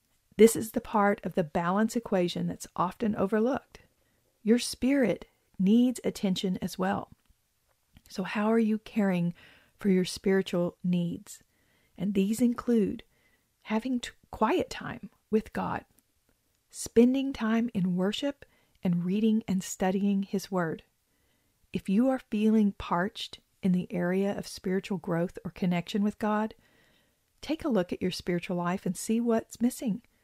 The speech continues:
He so desires to spend time with you.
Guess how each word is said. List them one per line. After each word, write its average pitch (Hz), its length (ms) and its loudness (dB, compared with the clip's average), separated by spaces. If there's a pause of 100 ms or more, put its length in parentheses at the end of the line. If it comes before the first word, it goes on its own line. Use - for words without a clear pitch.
(640)
He - 160 -2
so 233 720 0
desires 180 560 0
to 196 100 -8
spend 180 300 -2
time 190 200 -2
with 185 180 -2
you. 147 140 -6